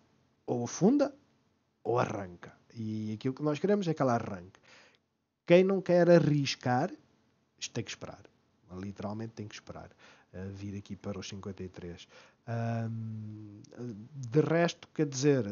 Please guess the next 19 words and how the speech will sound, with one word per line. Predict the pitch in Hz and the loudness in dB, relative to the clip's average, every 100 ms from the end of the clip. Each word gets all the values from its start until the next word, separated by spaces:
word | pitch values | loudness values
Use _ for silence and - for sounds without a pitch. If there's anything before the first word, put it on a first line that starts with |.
| 113 113 | -6 -10
nós | 117 135 | -6 -6
temos | 147 135 | -4 -6
aqui | 131 - | -4 -2
algumas | 127 117 127 120 - | 0 0 -2 -4 -6
que | |
tiveram | 107 113 113 | -6 -4 -6
a | |
subir | 98 95 - 101 | -8 -12 -10 -8
muito. | 107 127 123 | -6 -6 -6
A | 104 | -8
Charge | 104 98 - | -6 -6 -8
Point | - 101 95 | -12 -12 -12
continua | 98 90 92 135 92 | -14 -12 -10 -8 -8
a | 95 | -10
sua, | - 98 92 90 - - | -12 -10 -10 -10 -16 -18
ah, | 85 85 92 127 _ _ _ _ _ _ _ _ _ _ - 113 - 113 | -16 -16 -18 -20 _ _ _ _ _ _ _ _ _ _ -16 -16 -16 -20
acho | - | -18
que | - | -12
já, | 107 | -10